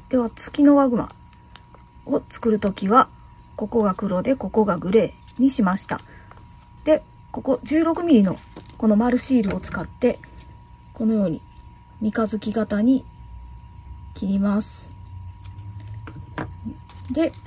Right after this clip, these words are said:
このように真ん中に貼ると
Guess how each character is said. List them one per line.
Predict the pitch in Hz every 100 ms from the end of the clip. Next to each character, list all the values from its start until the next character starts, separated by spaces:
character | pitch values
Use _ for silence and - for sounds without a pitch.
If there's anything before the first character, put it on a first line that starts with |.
| - - - - - - - - - -
こ | - 202
の |
よ | 190 185
う | 180
に | 247 -
真 | 214
ん | 202
中 | 196 190 185
に | 262 - - - - - - - - - - - - - - - - - -
貼 | 208
る | 170
と | - 320